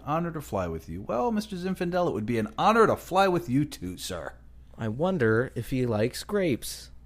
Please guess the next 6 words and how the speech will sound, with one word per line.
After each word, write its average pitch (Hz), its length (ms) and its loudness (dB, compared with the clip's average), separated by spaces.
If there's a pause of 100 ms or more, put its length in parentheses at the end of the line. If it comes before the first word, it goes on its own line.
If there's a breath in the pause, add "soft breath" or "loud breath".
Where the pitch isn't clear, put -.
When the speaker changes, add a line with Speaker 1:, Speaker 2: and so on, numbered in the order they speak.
(420)
Speaker 1:
<laughs> - 1700 -8
See - 180 -6
what 113 160 -6
you 92 60 -12
did 131 140 -4
there. 80 180 -4